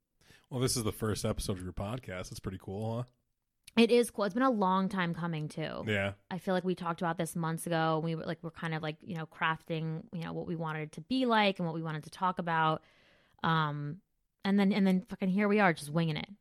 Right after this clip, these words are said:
Speaker 2: you know?
Speaker 1: Yeah.
Speaker 2: All that thinking, and here we are. But I think it'll be good. Uh, I think it'll be a lot of fun.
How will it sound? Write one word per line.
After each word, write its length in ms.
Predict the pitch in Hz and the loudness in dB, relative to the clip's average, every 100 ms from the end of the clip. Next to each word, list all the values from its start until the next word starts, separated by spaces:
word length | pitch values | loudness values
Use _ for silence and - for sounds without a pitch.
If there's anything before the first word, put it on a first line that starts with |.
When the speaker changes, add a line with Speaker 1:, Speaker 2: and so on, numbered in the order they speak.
| _ | _
Speaker 2:
you 140 | 180 156 | -2 0
know? 200 | 156 202 | 2 2
Speaker 1:
Yeah. 180 | 208 123 - | -2 -6 -4
Speaker 2:
All 200 | 180 190 | 2 4
that 240 | 196 185 | 4 2
thinking, 360 | 202 180 160 151 | 2 2 0 -2
and 80 | 151 | -2
here 200 | 160 151 | -2 -2
we 100 | 151 | -2
are. 320 | 147 - 185 _ _ _ _ _ _ _ | -4 -6 -10 _ _ _ _ _ _ _
But 460 | - 160 156 90 - - | 0 2 2 -2 -6 -12
I 60 | 180 | -2
think 140 | 240 | 0
it'll 100 | 240 | 2
be 120 | 185 | 0
good. 340 | 160 147 147 - _ - | -2 -4 -6 -10 _ -8
Uh, 500 | 165 156 151 151 151 | -4 -2 -2 -2 -2
I 100 | - | -2
think 120 | 208 220 | 0 0
it'll 120 | 220 | 2
be 80 | 196 | 2
a 40 | |
lot 140 | 180 | 2
of 80 | 160 | -2
fun. 520 | - 180 180 208 226 | -4 -2 0 0 -2